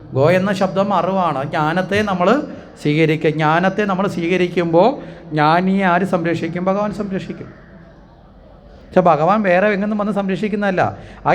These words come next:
ജ്ഞാനം തന്നെ ഭഗവാനാണ്. ആ, അപ്പം നമുക്ക് തന്നെ സ്വയം, മനസ്സിലായില്ലേ? ആ ആത്മഭാവത്തെ ഉൾക്കൊണ്ടുകൊണ്ട് സുരക്ഷിതമായ അവസ്ഥയിലേക്ക് എത്താൻ സാധിക്കും. അതുകൊണ്ടാണ് ഗോവർദ്ധനം എന്നൊക്കെ പറഞ്ഞ പർവ്വതത്തെ ഉയർത്തി, അറിവിനെ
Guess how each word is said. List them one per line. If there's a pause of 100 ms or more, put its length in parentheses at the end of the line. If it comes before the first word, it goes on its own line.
ജ്ഞാനം (100)
തന്നെ (180)
ഭഗവാനാണ്. (200)
ആ, (200)
അപ്പം
നമുക്ക്
തന്നെ
സ്വയം, (1600)
മനസ്സിലായില്ലേ? (600)
ആ (320)
ആത്മഭാവത്തെ
ഉൾക്കൊണ്ടുകൊണ്ട് (640)
സുരക്ഷിതമായ (380)
അവസ്ഥയിലേക്ക്
എത്താൻ
സാധിക്കും.
അതുകൊണ്ടാണ് (100)
ഗോവർദ്ധനം (240)
എന്നൊക്കെ
പറഞ്ഞ
പർവ്വതത്തെ
ഉയർത്തി, (420)
അറിവിനെ